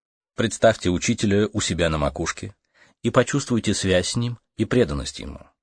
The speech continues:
Связь с учителем должна быть очень чистой и опираться на чистую преданность. Представляя учителя, не ограничивайтесь лишь визуализацией его образа.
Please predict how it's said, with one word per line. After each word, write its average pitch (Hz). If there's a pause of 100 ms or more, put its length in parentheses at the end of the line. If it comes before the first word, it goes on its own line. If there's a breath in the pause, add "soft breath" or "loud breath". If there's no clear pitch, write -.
(480)
Связь 87
с -
учителем 117 (440 loud breath)
должна 110
быть 113
очень 82
чистой 120 (180)
и 110
опираться 107
на 117
чистую 82
преданность. - (760)
Представляя 76
учителя, 101 (440 loud breath)
не 123
ограничивайтесь 131
лишь 110
визуализацией 107
его 90
образа. 73